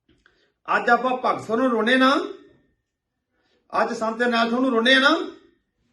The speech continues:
ਵੀ ਕਿਤੇ ਫੇਰ ਆਉਣ ਮੁੜ ਕੇ। ਅੱਜ ਗੁਰੂ ਨਾਨਕ ਦੇਵ ਨੂੰ ਰੋਣੇ ਨਾ ਆਪਾਂ, ਅੱਜ ਗੁਰੂ ਗੋਬਿੰਦ ਸਿੰਘ ਵਾਲੇ ਨਾ,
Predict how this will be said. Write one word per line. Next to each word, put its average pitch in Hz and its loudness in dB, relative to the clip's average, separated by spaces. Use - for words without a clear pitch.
ਵੀ 240 -8
ਕਿਤੇ 247 0
ਫੇਰ 277 0
ਆਉਣ 294 2
ਮੁੜ 254 0
ਕੇ। - -2
ਅੱਜ 233 -4
ਗੁਰੂ 233 -2
ਨਾਨਕ 233 -4
ਦੇਵ 247 -2
ਨੂੰ 254 -2
ਰੋਣੇ 233 0
ਨਾ 302 2
ਆਪਾਂ, 302 2
ਅੱਜ 226 2
ਗੁਰੂ 233 -2
ਗੋਬਿੰਦ 247 0
ਸਿੰਘ 262 0
ਵਾਲੇ 269 2
ਨਾ, 302 0